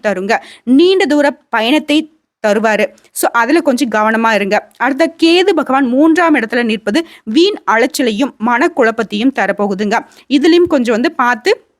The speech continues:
சூதானமா இருந்துக்கோங்க. பொதுவாவே இந்த ராகு பகவானும் கேது பகவானும் எப்பயாச்சும் ஒரு முறை தான் நமக்கு சாதகமா இருப்பாங்க.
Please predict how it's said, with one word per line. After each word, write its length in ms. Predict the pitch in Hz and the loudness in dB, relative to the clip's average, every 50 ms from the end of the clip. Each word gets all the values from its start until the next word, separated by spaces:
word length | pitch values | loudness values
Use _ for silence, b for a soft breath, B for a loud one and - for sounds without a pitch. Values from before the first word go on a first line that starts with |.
| _ _ _ _ _ _ _ _ - - | _ _ _ _ _ _ _ _ -6 -2
சூதானமா 380 | 320 311 285 285 269 254 247 269 | 0 2 2 2 2 2 0 0
இருந்துக்கோங்க. 560 | 277 240 226 220 226 - 220 220 220 226 214 - - | 0 0 0 0 0 0 0 0 0 0 0 0 -2
பொதுவாவே 400 | 392 403 403 523 539 508 370 403 | -2 0 2 2 2 0 0 0
இந்த 200 | 427 415 381 330 | -2 -2 0 0
ராகு 320 | 294 269 262 277 320 349 392 | 0 0 0 0 0 0 -2
பகவானும் 540 | 359 330 311 294 294 269 294 330 320 - 302 | -2 -2 -2 -2 -2 -2 -2 -4 -4 -4 -4
கேது 180 | 302 311 320 349 320 | -2 -2 -2 -2 -2
பகவானும் 640 | 330 294 - 294 262 254 247 294 330 262 202 240 254 | -2 -2 -2 -2 0 0 2 2 0 0 0 -2 -4
எப்பயாச்சும் 520 | - _ - 349 349 349 370 359 - 359 | -4 _ 0 2 2 2 2 2 2 2
ஒரு 200 | 294 277 262 254 | 2 2 2 2
முறை 180 | 240 240 214 226 | 0 -2 -2 0
தான் 160 | 269 269 240 | -2 -2 -2
நமக்கு 220 | 208 214 - 240 | -4 -6 -4 -2
சாதகமா 460 | 202 196 208 220 202 226 220 208 196 | -2 -2 -2 -4 -6 -6 -6 -6 -6
இருப்பாங்க. 340 | 190 190 - 202 190 185 190 | -6 -6 -4 -4 -2 -2 -2